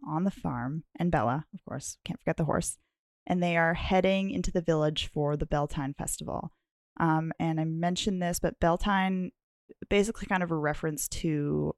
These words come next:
like, the Celtic festivals, um, like, springtime festivals and that kind of thing.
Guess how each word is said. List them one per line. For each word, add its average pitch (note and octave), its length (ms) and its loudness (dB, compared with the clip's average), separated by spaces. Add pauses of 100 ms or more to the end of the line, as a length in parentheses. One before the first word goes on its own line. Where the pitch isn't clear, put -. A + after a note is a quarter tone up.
like, C#3+ 220 -4
the - 60 -6
Celtic - 460 -2
festivals, F3 880 -4
um, D3 520 -12 (180)
like, - 100 -16
springtime D3+ 480 -6
festivals D#3+ 400 -4
and D#3 80 -8
that C#3+ 140 -4
kind E3+ 140 -4
of E3 60 -8
thing. F3+ 240 -2